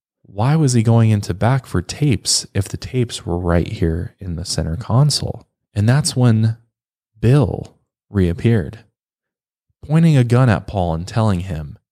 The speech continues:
"Do you know what this is?" Paul then put up his hands and tried to reason with Bill. But then he saw that Bill had a length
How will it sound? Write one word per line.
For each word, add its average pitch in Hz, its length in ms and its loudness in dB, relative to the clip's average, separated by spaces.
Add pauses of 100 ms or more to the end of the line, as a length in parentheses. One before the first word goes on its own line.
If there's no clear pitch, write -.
(540)
"Do 90 120 -4
you 90 80 2
know 90 160 2
what 104 160 2
this 101 200 -2
is?" - 480 -4 (440)
Paul 127 260 4
then 127 240 2
put 135 160 0
up 135 100 0
his 131 180 -2
hands 107 340 -2
and 101 120 -2
tried 104 360 0
to 104 120 -6
reason 113 380 -2
with 87 300 -6
Bill. 58 340 -10 (880)
But 107 140 0
then 120 180 2
he 135 100 2
saw 107 300 0
that 90 220 -2
Bill 95 300 0
had 92 380 -2
a 92 100 -4
length 92 520 -2